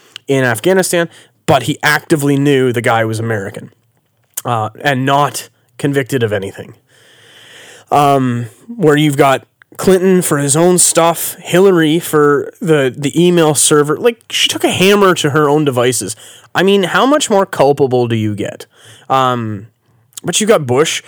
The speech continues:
Like, you can't tell me you're coming after Trump for paper crimes and you can't have any dirt on any of these other presidents. I think maybe Jimmy Carter, who's now no longer even with us,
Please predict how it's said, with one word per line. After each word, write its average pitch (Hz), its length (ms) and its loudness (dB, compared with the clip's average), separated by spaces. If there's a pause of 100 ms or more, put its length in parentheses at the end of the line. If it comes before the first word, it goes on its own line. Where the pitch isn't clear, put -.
(200)
Like, 196 180 0
you 220 120 -4
can't 311 300 0
tell 190 220 2
me 143 200 2
you're 135 140 -2
coming 156 260 2
after 147 200 -2
Trump 139 280 -4
for 127 120 -2
paper 135 460 -2
crimes 165 460 0
and 131 340 -4 (340)
you - 140 -2
can't 165 280 0
have 143 180 0
any 131 220 0
dirt 139 260 0
on 131 140 -2
any 117 240 -2
of 131 80 -2
these 123 160 -4
other 113 180 -4
presidents. 139 440 -4
I 127 100 -2
think 151 160 0
maybe 160 580 0
Jimmy 151 300 2
Carter, 131 420 0
who's 131 220 -2
now 139 180 0
no 131 160 2
longer 127 280 0
even 120 240 -4
with 131 180 -2
us, 110 280 -6